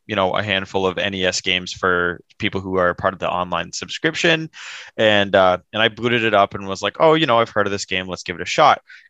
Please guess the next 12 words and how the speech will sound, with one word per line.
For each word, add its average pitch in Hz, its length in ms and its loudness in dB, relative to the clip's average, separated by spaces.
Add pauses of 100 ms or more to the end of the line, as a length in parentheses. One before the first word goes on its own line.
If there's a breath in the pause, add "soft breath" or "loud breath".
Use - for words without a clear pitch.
(100)
And, 104 380 4
uh, 95 240 6
you 110 80 -8
know, 104 220 -2
I 117 60 -8
think 196 160 0
the 156 60 0
first 147 280 0
thing 127 120 -2
that 104 160 4
I 104 100 2
really, 98 680 -4